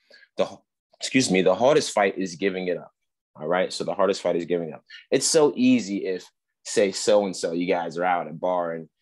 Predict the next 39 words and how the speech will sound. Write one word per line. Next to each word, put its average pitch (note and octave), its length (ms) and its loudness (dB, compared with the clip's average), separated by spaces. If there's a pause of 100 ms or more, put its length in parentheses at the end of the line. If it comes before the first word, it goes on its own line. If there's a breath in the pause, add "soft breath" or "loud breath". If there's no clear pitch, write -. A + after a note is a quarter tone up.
(260)
this F#2+ 160 -6
guy E2 240 2
steps - 360 -4
on F2 100 -4
your D#2+ 80 -10
shoes G2+ 400 -2
or F2+ 80 -4
push G2 360 -2
you F#2+ 260 -2
or F2 120 -6 (200)
do G#2 140 0
something G2 320 -4
to E2+ 60 -4
just E2+ 180 -8
get C3+ 220 -2
you G#2 80 -2
riled F2+ 320 0
up. F2+ 140 -2
It's - 160 -4
so F3+ 320 0
easy G#2 320 -2
to F#2 80 -12
kind F2 260 -12
of E3 80 -16
give A2 240 2
into G2+ 220 -4
your F2 240 -4
anger E2+ 320 -8
and E2+ 100 -10
just - 280 -6
punch - 360 -2
that - 240 -6
guy. - 140 -10 (580 soft breath)
It's B2+ 160 2
so C#3 260 4
easy B2 380 4
if F#2+ 80 -2
someone's G#2+ 440 0
just - 300 -6